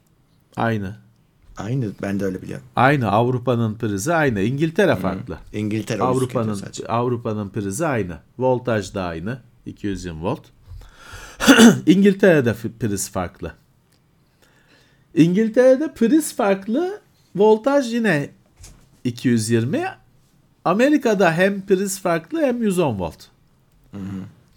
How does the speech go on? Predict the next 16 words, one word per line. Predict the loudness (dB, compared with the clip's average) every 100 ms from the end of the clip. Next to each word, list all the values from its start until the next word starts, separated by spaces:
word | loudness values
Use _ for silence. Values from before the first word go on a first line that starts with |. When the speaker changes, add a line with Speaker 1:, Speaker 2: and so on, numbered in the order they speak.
| _ _ _ _ _ _ _
Speaker 1:
Japonya'da | -2 0 0 0 0 0 0
yüz | 0 -2 -2
volt | -2 -2 -6
mu | -6
ne? | -4 -4
Japonya'yı | -4 -6 -8 -6 -4 -2 -2 -4
bilmiyorum. | -6 -6 -8 -8 -8
Ben | -8 -8
de | -8
gitmedim | -12 _ -8 -6 -4
ama | -6 -6
yüz | -8 -6 -8 -8
galiba | -8 -8 -8 -10
orada | -12 -12 -14
şey. | -14 -16 -16 _ _ _ _ _ _ _ _ _ _ _ _ _ _ _ _ _ _ _ _ _ _ _ _ _ _ _ _ _ -20 -20 -20 -20 -20 _ _ -20 -18 -18 -20 0
<laughs> | 0 0